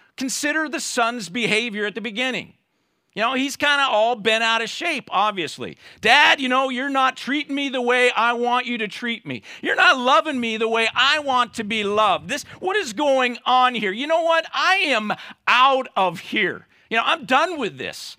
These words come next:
How long do I have to put up with you, Dad, and the, and your old-fashioned way of doing things? I, you know what? This is not, you know what? I really need these things. I need to have a good time. I need to have fun.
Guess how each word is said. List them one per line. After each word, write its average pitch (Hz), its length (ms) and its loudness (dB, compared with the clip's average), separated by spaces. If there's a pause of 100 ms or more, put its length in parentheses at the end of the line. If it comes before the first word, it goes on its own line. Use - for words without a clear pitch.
(140)
How 285 140 0
long 311 280 2
do 269 80 -4
I 240 120 4
have 233 180 0
to 240 80 -4
put 247 240 0
up 262 140 -2
with 202 100 -6
you, 185 140 -8
Dad, 160 400 0
and 208 120 -8
the, 202 140 -4 (140)
and 226 120 -2
your 220 200 -2
old-fashioned 220 960 0
way 220 280 2
of 208 180 -4
doing 226 360 -4
things? 101 460 -12 (180)
I, 220 120 0
you 269 140 -2
know 294 120 -2
what? 302 240 -2
This 466 200 -10
is 233 140 -8
not, 262 240 -2
you 302 100 -6
know 392 120 -4
what? 302 200 -2
I 285 300 0
really 294 320 -6
need 269 360 -4
these 226 180 -8
things. 214 160 -6
I 269 140 -2
need 285 160 -8
to 269 80 0
have 226 180 0
a 220 60 -6
good 220 280 -6
time. 220 320 -2 (160)
I 269 80 0
need 277 160 -4
to 254 100 2
have 220 180 0
fun. 226 280 2